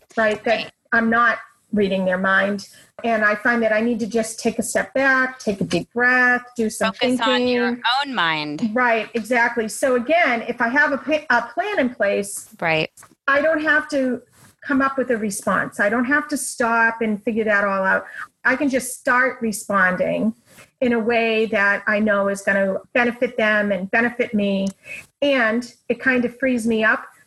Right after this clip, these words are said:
Speaker 1: to go ahead and work on those awful feelings of despair.
Speaker 2: Yep.
Speaker 1: Right? Go and get myself help.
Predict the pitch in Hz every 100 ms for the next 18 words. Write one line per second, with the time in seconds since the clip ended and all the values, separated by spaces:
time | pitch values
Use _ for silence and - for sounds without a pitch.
0 | - 233 233 220 208 233 214 202 214 214
1 | 208 196 196 196 196 214 202 196 - 196
2 | - _ - - - 247 226 202 202 185
3 | 180 - 190 - 196 202 - 196 - _
4 | - _ 185 185 - 208 208 202 226 220
5 | 214 214 196 180 214 196 - - 160 -